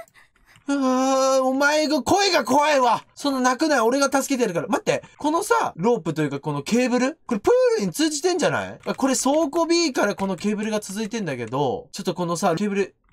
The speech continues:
辿ってみるか。あ、大丈夫？これ。え、みんなヒーロー。<laughs> 怖い、怖い、怖い。え？え？すごい、結構。え、え、何これ？怖いわ。呪われてる。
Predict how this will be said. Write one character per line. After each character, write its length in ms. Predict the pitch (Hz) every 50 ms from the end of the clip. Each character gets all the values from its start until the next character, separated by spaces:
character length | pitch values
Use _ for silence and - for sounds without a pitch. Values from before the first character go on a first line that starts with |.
| _ -
辿 180 | - 170 185
っ 40 | 185
て 100 | - 196
み 80 | 190 165
る 80 | 127
か。 180 | - - 90 78 _ _ _ _ _ _ _ _ _ - - - - - _ _ - -
あ、 120 | 240 247 - _ _ - _ _ -
大 120 | 202 220
丈 120 | 202 208 160
夫？ 80 | 139
こ 140 | - - 123
れ。 120 | 131 123 _ _ _ _ _ _ _ _ - -
え、 100 | 220 214 _ _ _ -
み 160 | - 202 247 269
ん 100 | 269 269
な 120 | 285 269
ヒ 240 | - - 285 294 262
ー 40 | 208
ロ 320 | 175 151 135 120 - - -
ー。 100 | - 508 508 - - 622
<laughs> 300 | 622 - 587 640 - _ -
怖 180 | - 330 349
い、 60 | 349
怖 140 | 285 330 330
い、 20 | 277
怖 180 | 285 311 285
い。 80 | 240 - - 247 311 294 - _ _ _ _ _ - _ - _ -
え？ 40 | 196
え？ 180 | 254 349 415 415 _ _ _ _ _ _ _ _ _ _ _ _ _
す 180 | - - 214 233
ご 100 | 262 240
い、 60 | -
結 160 | - 262 247
構。 240 | - 180 143 - _ _ _ _ _ _ -
え、 40 | 202
え、 40 | 202 _ _ _ - 240 - _ _ -
何 200 | - 294 285 240
こ 120 | - 202
れ？ 100 | 170 160 - _ - _
怖 200 | - - 254 269
い 40 | 240
わ。 180 | 196 170 151 -
呪 220 | 175 190 208 226 233
わ 80 | 233
れ 60 | 226
て 100 | 214 240
る。 140 | 226 226 214